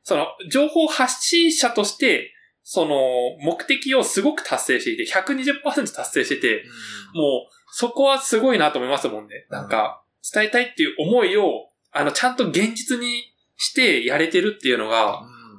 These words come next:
Speaker 1: あのー、すごいもう、尊敬しかないですね。
Speaker 2: うん。ですね。こんな時代だからこそね、なんか。
Speaker 1: そう、いや、うまく乗りましたよ。だって、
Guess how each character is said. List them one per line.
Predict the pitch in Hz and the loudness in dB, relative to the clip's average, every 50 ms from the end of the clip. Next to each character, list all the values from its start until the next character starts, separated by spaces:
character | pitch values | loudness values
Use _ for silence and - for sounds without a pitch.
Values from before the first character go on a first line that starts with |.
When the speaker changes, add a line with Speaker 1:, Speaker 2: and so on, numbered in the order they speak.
| _ - | _ -14
Speaker 1:
あ | 123 120 120 117 117 | -12 -10 -10 -10 -12
の | 117 | -14
ー、 | 117 117 113 113 113 113 113 113 110 110 110 107 107 107 - - - - | -16 -14 -16 -14 -14 -14 -10 -8 -6 -4 -4 -4 -4 -4 -4 -6 -8 -10
す | - - - - 135 117 | -8 -6 -2 -2 -2 -2
ご | - 139 131 123 | 0 0 0 0
い | |
も | 120 120 117 113 110 107 123 - - _ | -2 -4 -6 -6 -6 -6 -6 -10 -12 _
う、 | _ _ _ _ | _ _ _ _
尊 | - - - 139 123 | -12 -6 -4 -4 -4
敬 | - - 131 123 | -2 -2 -2 -2
し | - | -2
か | - 113 104 | -6 -10 -8
な | 107 110 104 | -8 -8 -8
い | 110 123 - _ _ _ _ _ _ _ _ _ _ _ - - - - - - - _ _ | -10 -12 -18 _ _ _ _ _ _ _ _ _ _ _ -20 -20 -20 -20 -20 -20 -20 _ _
で | - 120 | -16 -12
す | - - 117 | -12 -12 -12
ね。 | 113 123 117 113 117 113 110 110 110 110 110 110 113 117 120 _ _ _ | -8 -6 -4 -4 -2 -2 -4 -4 -6 -8 -10 -12 -14 -18 -20 _ _ _
Speaker 2:
う | 117 113 110 107 | -20 -20 -20 -20
ん。 | 107 107 | _ _
で | 107 107 | _ -20
す | - - - _ _ | -20 -20 -20 _ _
ね。 | _ _ _ - - 104 107 113 117 117 - - - - - - - - - - - - - - _ _ _ _ _ _ _ _ _ _ | _ _ _ -20 -18 -16 -16 -16 -18 -18 -20 -20 -20 -20 -20 -20 -20 -20 -20 -20 -20 -20 -20 -20 _ _ _ _ _ _ _ _ _ _
こ | _ | _
ん | 104 | -14
な | 101 - 104 101 | -14 -12 -12 -12
時 | 101 - - | -12 -10 -8
代 | 101 98 98 98 98 101 - - - - - - _ _ - - - - - _ - | -6 -6 -6 -8 -12 -16 -18 -20 -20 -20 -20 -20 _ _ -20 -20 -20 -20 -20 _ -8
だ | - 104 | -8 -4
か | - - | -2 -2
ら | 98 92 | -4 -4
こ | - - - | -6 -12 -18
そ | - 85 78 | -20 -20 -18
ね、 | 87 98 101 92 85 - | -14 -14 -12 -12 -14 -16
な | - | -18
ん | - | -18
か。 | |
Speaker 1:
そ | - - - - 135 123 120 113 113 110 | -14 -8 -2 0 0 2 2 0 0 0
う、 | 110 | 0
い | 113 | 2
や、 | 120 117 117 | 2 2 2
う | 131 151 | 2 2
ま | 160 202 190 | 2 0 -2
く | 196 156 | -2 -2
乗 | 131 123 | -2 0
り | 127 156 | 0 2
ま | 170 214 226 | 2 0 0
し | 220 | 0
た | - | 0
よ。 | 139 123 | 0 0
だ | - | 0
っ | 180 - | -2 0
て、 | - 127 113 - - | 0 -2 -2 -2 -6